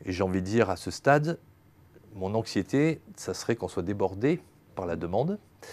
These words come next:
C'est-à-dire que si demain, il y a cinq mille étudiants entrepreneurs, je ne suis pas sûr que les vingt-neuf pépites, dans leur dimensionnement actuel, soient en capacité de répondre à l'offre. Donc il est important de ne pas retomber après dans une forme de sélection sur, euh,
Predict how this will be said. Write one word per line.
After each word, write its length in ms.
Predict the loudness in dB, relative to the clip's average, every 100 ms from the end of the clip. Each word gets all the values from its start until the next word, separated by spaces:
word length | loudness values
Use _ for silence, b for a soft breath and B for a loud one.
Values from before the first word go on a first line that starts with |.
| B B B
C'est-à-dire 500 | -12 -4 0 2 0
que 100 | -2
si 180 | -10 -4
demain, 240 | -2 0
il 60 | 0
y 40 |
a 40 | 0
cinq 200 | -2 0
mille 160 | 0
étudiants 320 | -2 -4 -2 -2
entrepreneurs, 500 | -4 -4 -2 0 -2
je 40 |
ne 20 |
suis 60 | -4
pas 80 | -6
sûr 200 | -2 -2
que 40 |
les 60 | 0
vingt-neuf 320 | -2 -2 -2
pépites, 500 | -2 -2 -4 -6 -16 -20 -14
dans 240 | 0 2
leur 140 | 2 2
dimensionnement 520 | 0 -2 -2 0 0
actuel, 360 | 0 2 2
soient 240 | 0 -2 -2
en 80 | 0
capacité 500 | -2 -4 -8 -2 -2
de 60 |
répondre 320 | -2 -4 -4
à 40 | -2
l'offre. 280 | -2 -4 -12 B B B B B
Donc 300 | -4 -4 -4
il 80 | 0
est 40 |
important 580 | 2 4 2 0 2 0
de 140 | 0 -6
ne 60 |
pas 160 | 0 2
retomber 500 | 2 2 0 0 0
après 200 | 0 -2
dans 100 | -4
une 180 | -6 -6
forme 180 | -6
de 60 | -6
sélection 720 | -4 0 0 0 -2 -2 -2 -6 -16 -20 -20
sur, 600 | -16 -10 0 0 0 -2
euh, 400 | -4 -4 -8 -12